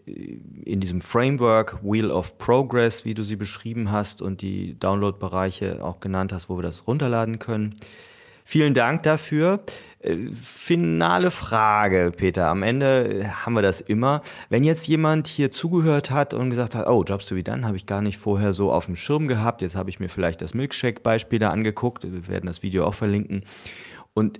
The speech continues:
ich f-, kapier's besser, wie ich es zum Beispiel bei Alex Osterwalder im Value Proposition Canvas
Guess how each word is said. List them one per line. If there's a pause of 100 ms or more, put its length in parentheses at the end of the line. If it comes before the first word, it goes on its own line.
(120)
ich
f-,
kapier's
besser,
wie
ich
es
zum
Beispiel
bei
Alex
Osterwalder
im
Value
Proposition
Canvas